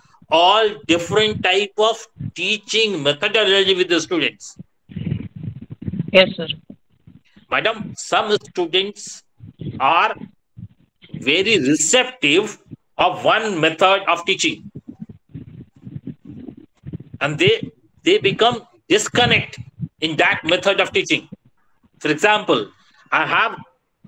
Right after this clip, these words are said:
Speaker 1: uh, my vision is not good. I'm not able to see blackboard properly. And if
Speaker 2: Okay.
Speaker 1: every time you are using blackboard, I'm not able to see the blackboard properly, so I,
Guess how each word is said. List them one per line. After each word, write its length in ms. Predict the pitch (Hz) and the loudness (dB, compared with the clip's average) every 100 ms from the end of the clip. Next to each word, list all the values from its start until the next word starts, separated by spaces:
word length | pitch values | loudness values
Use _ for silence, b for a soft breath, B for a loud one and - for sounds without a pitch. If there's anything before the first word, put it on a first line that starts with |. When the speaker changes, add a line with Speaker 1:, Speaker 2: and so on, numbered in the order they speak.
| - - | -16 -4
Speaker 1:
uh, 640 | 123 120 117 113 110 110 107 104 | 0 2 2 0 -4 -6 -10 -12
my 260 | 127 139 170 | -6 0 0
vision 420 | 143 196 196 226 | 2 0 2 2
is 260 | 202 196 165 | 2 2 2
not 280 | 170 175 143 | 0 -2 2
good. 280 | 156 143 - _ _ _ | 2 2 -4 _ _ _
I'm 160 | 151 185 | -2 0
not 160 | 233 214 | 2 4
able 200 | 190 196 | 4 4
to 140 | 202 | 2
see 280 | - 202 196 | 0 0 0
blackboard 440 | 135 160 156 180 - | 2 0 2 -2 2
properly. 440 | 151 156 151 98 95 - - _ _ _ _ - - - | 2 2 0 -2 -8 -16 -20 _ _ _ _ -10 -10 -8
And 340 | - - 147 175 | 2 4 4 2
if 220 | 214 - | 0 2
Speaker 2:
Okay. 240 | 185 170 | 0 4
Speaker 1:
every 180 | 185 226 | 6 4
time 180 | 220 220 214 | 4 0 0
you 140 | 190 | 0
are 120 | 190 | 2
using 440 | 165 190 190 220 196 | 2 2 2 2 2
blackboard, 480 | 151 147 165 214 - _ _ | 0 2 4 4 2 _ _
I'm 200 | 156 185 | 0 2
not 220 | 233 247 | 2 2
able 260 | 190 190 214 | 2 2 4
to 140 | 220 | 4
see 240 | 208 214 226 | 2 2 2
the 100 | 208 | 2
blackboard 460 | 180 175 175 196 190 | 2 0 4 2 4
properly, 540 | 165 156 156 185 226 b - | 2 2 2 2 0 b -2
so 120 | 190 | 2
I, 280 | 170 185 | 2 2